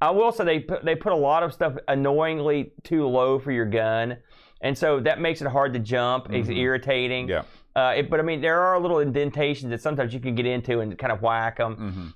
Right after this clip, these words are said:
Speaker 1: They do give you, you know, you get a goodly amount of mana. I wanted to ask you, what is the little ace of spades you pick up for? Do we
Speaker 2: No
Speaker 1: have any
Speaker 2: idea.
Speaker 1: ideas on that?
Speaker 2: No idea.
Speaker 1: I wasn't sure about that either. I, I didn't remember. Of course, again, that was something that wasn't in, in, in the second one.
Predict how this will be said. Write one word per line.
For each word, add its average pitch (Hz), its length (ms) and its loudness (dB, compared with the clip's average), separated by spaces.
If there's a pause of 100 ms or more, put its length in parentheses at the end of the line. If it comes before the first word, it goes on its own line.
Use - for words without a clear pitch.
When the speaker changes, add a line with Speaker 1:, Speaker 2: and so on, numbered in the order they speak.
Speaker 1:
They 147 140 2
do 180 200 2
give 202 220 -2
you, 175 140 0
you 160 80 -2
know, 143 100 0
you 156 100 0
get 165 100 -2
a 147 40 0
goodly 151 240 -2
amount 151 220 -2
of - 20 -2
mana. 156 180 0
I 196 60 2
wanted 277 240 2
to 226 60 2
ask 233 200 -2
you, 190 60 -2
what 254 180 -2
is 330 120 -2
the 240 100 0
little 208 220 2
ace 165 260 0
of 135 80 -4
spades 147 480 -2
you 120 80 -4
pick 113 240 -6
up - 220 -2
for? 110 180 -2
Do 123 60 -2
we 147 80 0
Speaker 2:
No - 60 0
Speaker 1:
have - 60 0
any 180 100 2
Speaker 2:
idea. 170 160 2
Speaker 1:
ideas 170 200 0
on 170 140 0
that? 170 240 2
Speaker 2:
No 185 60 0
idea. 80 300 -4 (440)
Speaker 1:
I 139 60 2
wasn't 165 280 0
sure 180 160 0
about 151 240 2
that 143 160 2
either. 156 400 0
I, 143 180 0 (120)
I 143 100 2
didn't 156 300 -2
remember. 147 420 -2
Of 113 220 -4
course, 139 200 -2
again, 127 200 -2
that 127 140 2
was 127 140 -4
something 120 260 -4
that 107 120 -4
wasn't 113 500 -4
in, 110 220 -6
in, 110 200 -8 (100)
in 113 120 -6
the 104 60 -10
second 110 360 -4
one. 117 100 -6